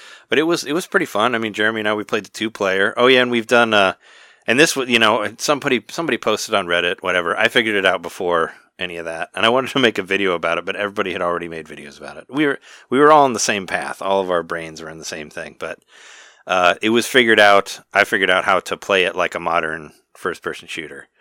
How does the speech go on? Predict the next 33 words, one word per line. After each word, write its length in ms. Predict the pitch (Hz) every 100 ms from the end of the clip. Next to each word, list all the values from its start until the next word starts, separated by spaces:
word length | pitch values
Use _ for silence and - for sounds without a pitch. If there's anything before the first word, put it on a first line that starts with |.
| _ _ _ _ _
where 200 | - 90
you 140 | 90 85
basically 480 | 95 98 - 92 90
go 240 | 117 117
in 80 | 107
and 120 | 104
remap 360 | 110 107 104 -
the 100 | -
controls. 400 | 95 101 98 104
And 100 | 127
I 100 | 156
thought 240 | 185 175
I 60 | 143
was 120 | -
gonna 160 | 120
have 160 | 107 113
to 100 | 101
do 200 | 104 117
it, 160 | 110 - _ _ _
uh, 160 | 98 98
specifically 640 | - 101 - 120 - 101 92
with 200 | 101 -
the 140 | -
eight-bit 300 | 104 95 82
Do, 320 | 90 92 127 - _ _ _ _ _
but 100 | 107
I 80 | 101
didn't, 280 | 101 107 -
I 120 | 98
didn't 180 | 110 120
remember 420 | 101 95 104 95
that, 240 | 87 85 82
um, 260 | 82 76